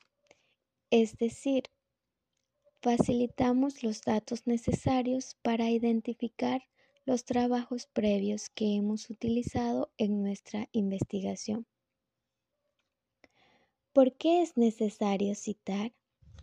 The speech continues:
El sistema de citación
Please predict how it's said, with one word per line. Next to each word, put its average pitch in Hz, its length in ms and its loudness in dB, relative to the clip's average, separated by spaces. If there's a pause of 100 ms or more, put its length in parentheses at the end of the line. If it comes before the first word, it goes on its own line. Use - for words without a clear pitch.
(1500)
El 254 200 4
sistema 277 720 -2 (140)
de 220 240 -2
citación 226 840 0